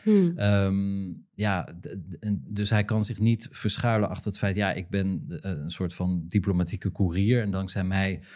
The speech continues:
Speaker 2: weten we wat Poetin denkt." Nee, hij, hij dekt zich natuurlijk in, want hij weet heel goed dat, ja, dit hem heel veel problemen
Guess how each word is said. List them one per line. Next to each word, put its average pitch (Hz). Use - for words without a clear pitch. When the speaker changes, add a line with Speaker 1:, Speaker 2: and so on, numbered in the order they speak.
Speaker 2:
weten 95
we 87
wat 80
Poetin 92
denkt." 104
Nee, 90
hij, 82
hij -
dekt 95
zich 90
natuurlijk 87
in, 92
want 90
hij 85
weet 85
heel 92
goed 85
dat, -
ja, 82
dit 80
hem 80
heel 87
veel 90
problemen 87